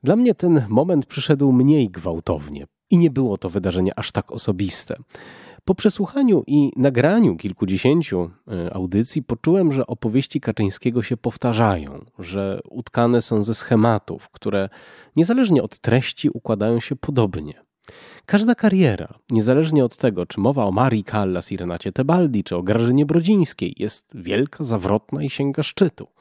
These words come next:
Po występach zarówno Pavarottiego, jak i Bogusława Morki publiczność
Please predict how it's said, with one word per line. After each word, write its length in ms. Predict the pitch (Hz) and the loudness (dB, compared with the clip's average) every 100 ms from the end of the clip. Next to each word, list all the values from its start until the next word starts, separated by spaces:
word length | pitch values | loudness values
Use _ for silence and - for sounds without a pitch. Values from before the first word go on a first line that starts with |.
| _ _ _ - - _ _ 113 | _ _ _ -20 -20 _ _ 2
Po 160 | 120 | 2
występach 580 | 110 131 - 190 139 95 | 2 2 2 2 0 0
zarówno 340 | 107 143 120 | 2 2 2
Pavarottiego, 760 | 113 127 135 123 - - 117 156 | -2 2 2 0 0 0 2 2
jak 300 | 147 139 - | 0 -4 -8
i 280 | 170 160 143 | -6 -4 -6
Bogusława 520 | 95 147 139 151 165 | -4 -4 -2 0 2
Morki 520 | 156 185 127 - 175 | 2 2 0 -4 -10
publiczność 800 | - 113 123 139 - 151 - - | -8 -8 -6 -6 -2 -2 -2 -12